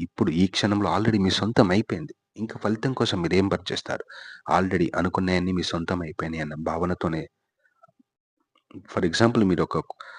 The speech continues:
ఆహ్, మీ దగ్గర వంద కోట్లు ఉన్నాయనుకోండి. ఎగ్జాంపుల్. ఆ వంద కోట్లు మీ దగ్గర ఉన్నప్పుడు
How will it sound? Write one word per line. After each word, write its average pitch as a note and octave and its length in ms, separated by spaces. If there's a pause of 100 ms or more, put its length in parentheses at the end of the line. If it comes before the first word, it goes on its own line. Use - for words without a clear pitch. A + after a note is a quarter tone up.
(180)
ఆహ్, D#2+ 340
మీ F2 120
దగ్గర F2 260
వంద D#2 220
కోట్లు G2+ 280
ఉన్నాయనుకోండి. D2+ 580 (1160)
ఎగ్జాంపుల్. D2+ 440 (240)
ఆ F2+ 120
వంద F2+ 220
కోట్లు A2+ 300
మీ F#2+ 80
దగ్గర E2+ 260
ఉన్నప్పుడు F#2 380